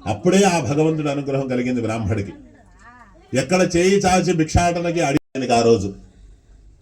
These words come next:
ఆ రోజు పండగ రోజు కూడా అయ్యిందట. అప్పుడు బ్రాహ్మడు ఆనందపడిపోయాడు, "ఒరే, నీ వ్రతం చేస్తాననుకున్నాడట."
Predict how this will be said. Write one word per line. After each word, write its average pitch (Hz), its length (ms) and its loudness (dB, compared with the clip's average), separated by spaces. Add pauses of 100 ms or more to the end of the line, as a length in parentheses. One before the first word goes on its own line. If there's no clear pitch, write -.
(240)
ఆ - 80 2
రోజు 156 220 8
పండగ 160 440 0
రోజు 175 220 2
కూడా 160 220 -2
అయ్యిందట. 147 480 -2 (920)
అప్పుడు 156 240 -2
బ్రాహ్మడు 127 380 -2
ఆనందపడిపోయాడు, 156 1000 2 (260)
"ఒరే, 151 320 0 (260)
నీ 180 120 2
వ్రతం 160 360 2
చేస్తాననుకున్నాడట." 120 960 0